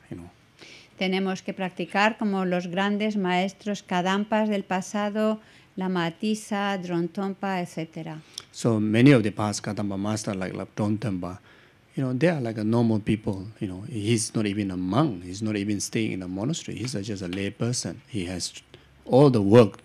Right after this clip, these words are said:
Speaker 1: that what you have in a, just a different way. He's not working in the office, but he has to work with his cows.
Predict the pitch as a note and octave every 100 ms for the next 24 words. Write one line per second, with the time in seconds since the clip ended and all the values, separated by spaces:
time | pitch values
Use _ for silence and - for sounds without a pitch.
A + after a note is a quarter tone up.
0 | - - F#2 F#2+ F#2 F#2+ B2 G2+ F#2 -
1 | - - G2+ G2 F2+ G2+ F#2 F#2+ G2+ G2
2 | F2 G#2+ A#2 - - - - - - -
3 | - G#2+ F#2+ F#2+ F2+ F#2 F2+ G2 F2 F2+
4 | A#2 G#2 - E2+ E2+ F2+ - F2+ F#2+ F#2+
5 | F2 F2+ - A2 A2 F2+ -